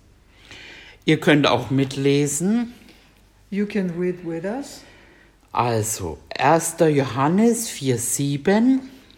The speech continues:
Speaker 2: So First John chapter four, verse seven.
Speaker 1: Geliebte, lasst uns einander lieben.
Speaker 2: Beloved, let us love one another.
Speaker 1: Denn die Liebe ist aus Gott.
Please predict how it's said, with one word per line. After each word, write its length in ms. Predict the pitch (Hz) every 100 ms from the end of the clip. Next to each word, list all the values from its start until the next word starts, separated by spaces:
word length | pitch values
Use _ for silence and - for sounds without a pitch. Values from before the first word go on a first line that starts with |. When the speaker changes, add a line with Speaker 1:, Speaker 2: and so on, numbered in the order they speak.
| -
Speaker 2:
So 340 | - 180 170
First 480 | - 202 220 220 185
John 520 | 190 190 214 262 294
chapter 400 | - 190 - 180
four, 400 | 151 - 190 185 156
verse 300 | 170 160 156 -
seven. 440 | 156 156 175 226 277 - _ _ - - - - - - _
Speaker 1:
Geliebte, 1000 | - 143 139 202 247 240 - 233 233 226 -
lasst 480 | 147 135 135 - -
uns 500 | 180 196 196 - -
einander 680 | 123 117 117 131 156 170 165
lieben. 560 | 151 139 127 113 92 80 - - _ -
Speaker 2:
Beloved, 680 | 190 202 220 240 175 147 - 175
let 300 | 170 196 220
us 240 | 226 226
love 280 | 208 247 277 208
one 280 | 175 160
another. 480 | 160 156 151 151 151 151 - - - -
Speaker 1:
Denn 240 | 120 110
die 100 | 107
Liebe 460 | 104 143 175 190 185
ist 500 | - 139 - - -
aus 340 | 180 175 -
Gott. 440 | - 90 - -